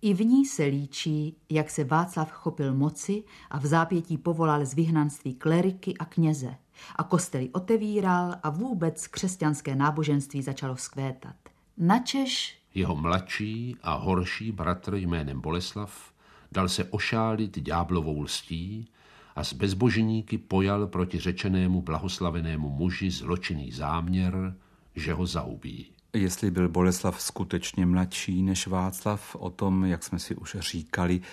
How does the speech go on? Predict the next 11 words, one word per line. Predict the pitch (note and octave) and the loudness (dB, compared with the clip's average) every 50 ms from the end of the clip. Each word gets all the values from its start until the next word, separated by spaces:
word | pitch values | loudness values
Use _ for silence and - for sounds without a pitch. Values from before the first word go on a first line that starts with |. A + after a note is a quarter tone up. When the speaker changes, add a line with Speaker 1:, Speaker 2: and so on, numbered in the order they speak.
| - - - _ - | -18 -20 -20 _ -4
Speaker 3:
jedna | E2+ F2 E2 E2+ F2+ F2 | -4 -2 0 2 2 2
hypotéza | E2 D#2 F2+ F2 F2+ - F#2 - - F#2 F2+ F2 F2 E2 F2+ E2+ | 2 2 0 0 2 0 -2 0 0 2 2 2 2 2 2 0
vyjadřuje | D#2+ D#2 E2+ E2+ E2+ E2 D#2+ - - F2+ F2 E2+ E2 D#2+ | 0 2 2 2 2 0 0 -2 -4 -4 -2 -2 -2 -2
velice | D2+ D#2+ E2 E2 E2+ E2 - - E2+ | -2 -2 -2 -2 -2 -4 -4 -6 -4
silné | - - - A2+ G2+ G2 G2 F#2 E2+ E2 | -4 -2 0 0 2 2 2 2 2 0
pochybnosti. | - F2 E2+ - - E2+ D#2+ F2 F2 - - - - F2 - - - - - - - - - - _ _ _ _ _ _ _ | -4 -6 -6 -6 -6 -2 0 0 0 -2 -4 -6 -6 -6 -8 -12 -20 -20 -20 -20 -20 -20 -20 -20 _ _ _ _ _ _ _
No | G#3+ F#3+ - F2+ F2+ F2+ F2+ F#2+ - - | -10 -4 0 4 6 6 6 6 4 2
a | F#2+ F2+ E2+ - - - - - - - - | -2 -2 -2 -4 -10 -16 -20 -20 -20 -12 -8
jestli | G2 F#2+ F#2 F2 - G#2+ | -4 -4 -4 -4 -4 -2
byl | F2+ G2 F#2 | 0 2 2
horší, | F2 E2 F2+ F#2 F#2 - - - A2 G#2+ A2 A2 | 2 2 0 -2 -2 -2 -2 -2 0 -2 -2 -4